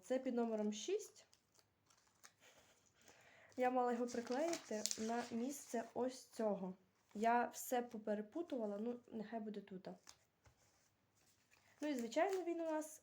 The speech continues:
мирний. Вибачаюсь, це звук, просто в мене, е, батарея нагрівається, це батарея.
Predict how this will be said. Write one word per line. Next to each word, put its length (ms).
мирний. 540
Вибачаюсь, 420
це 140
звук, 220
просто 280
в 20
мене, 380
е, 180
батарея 420
нагрівається, 640
це 120
батарея. 360